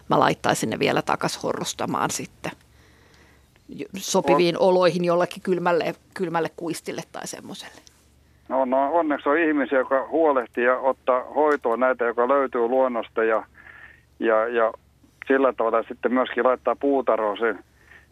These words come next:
Speaker 2: näitä pesiä, että mulla kun ei ole, asu itse kerrostalossa, niin mulla ei tämmöistä mahdollisuutta olla muuta kuin seurata luontoa ja koettaa kuvata, mitä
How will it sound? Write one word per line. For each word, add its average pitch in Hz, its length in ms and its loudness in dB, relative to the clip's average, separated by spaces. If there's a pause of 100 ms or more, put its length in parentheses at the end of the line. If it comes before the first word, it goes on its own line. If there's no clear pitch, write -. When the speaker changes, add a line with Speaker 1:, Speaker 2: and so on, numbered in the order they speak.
Speaker 2:
näitä 110 380 2 (200)
pesiä, 120 520 2
että 107 200 -4
mulla 120 320 0
kun 110 220 0
ei 113 120 4
ole, 117 160 0 (280)
asu 120 280 0
itse 123 340 0
kerrostalossa, 107 640 0
niin 107 80 -2
mulla 113 200 2
ei 113 60 2
tämmöistä 117 380 -2
mahdollisuutta 113 680 0 (180)
olla 120 240 2
muuta 117 220 -2
kuin 117 160 0
seurata 123 420 2
luontoa 117 460 0
ja 107 140 2 (520)
koettaa 117 360 0
kuvata, 120 440 0
mitä 107 260 -4